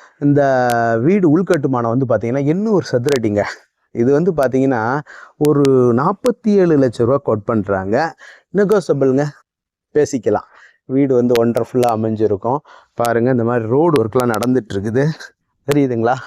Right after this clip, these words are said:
டோசர் வச்சு அடிச்சிருக்காங்க. இதுல தார் ரோடு வரப்போகுது. ஒரு ரோடு பேஸ்ல இருக்குங்க வீடு. இந்த மாதிரி ரோடு பேஸ்ல இருக்குது. திருப்பாலை இந்த இதுல வருதுங்க இந்த வீடு.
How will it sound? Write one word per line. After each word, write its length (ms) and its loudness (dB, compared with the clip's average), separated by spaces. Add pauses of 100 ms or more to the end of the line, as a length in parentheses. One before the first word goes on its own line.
(140)
டோசர் 300 0
வச்சு 140 -2
அடிச்சிருக்காங்க. 420 -2
இதுல 280 0
தார் 300 -2
ரோடு 280 0 (580)
வரப்போகுது. 640 0 (420)
ஒரு 160 -2
ரோடு 340 2
பேஸ்ல 420 -4
இருக்குங்க 440 -2 (500)
வீடு. 260 0 (580)
இந்த 160 2
மாதிரி 260 2 (160)
ரோடு 320 2
பேஸ்ல 340 0
இருக்குது. 360 -2
திருப்பாலை 720 0 (920)
இந்த 180 0
இதுல 220 2
வருதுங்க 440 0
இந்த 160 -6
வீடு. 340 0